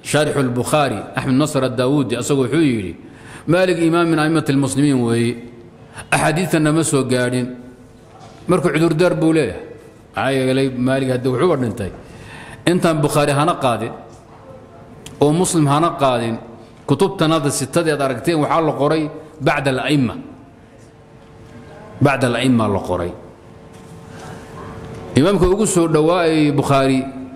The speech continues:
ayagoo weyn is soo gaadheen, waa Axmed bin Xambal.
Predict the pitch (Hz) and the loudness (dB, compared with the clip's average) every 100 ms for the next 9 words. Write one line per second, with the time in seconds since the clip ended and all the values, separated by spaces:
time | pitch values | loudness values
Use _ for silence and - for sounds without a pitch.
0 | - - - - - 147 185 175 170 170 | -18 -20 -20 -20 -2 2 4 4 4 2
1 | 147 - 180 156 160 165 175 113 - - | 0 2 2 4 4 4 2 0 -6 -4
2 | 135 165 160 156 143 143 98 | 0 0 2 0 0 0 -4